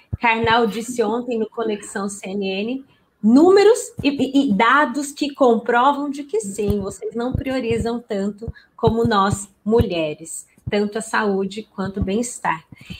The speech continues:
E aí o Eduardo pergunta: estamos melhorando um pouquinho? E a reflexão e o questionamento para a Marisa é: a Procorpo tem algum produto ou ação específica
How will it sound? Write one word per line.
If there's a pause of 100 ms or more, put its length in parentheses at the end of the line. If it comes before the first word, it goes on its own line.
(200)
E
aí
o
Eduardo
pergunta:
estamos
melhorando
um
pouquinho? (420)
E
a
reflexão (220)
e
o
questionamento
para
a
Marisa
é:
a
Procorpo
tem
algum
produto
ou
ação
específica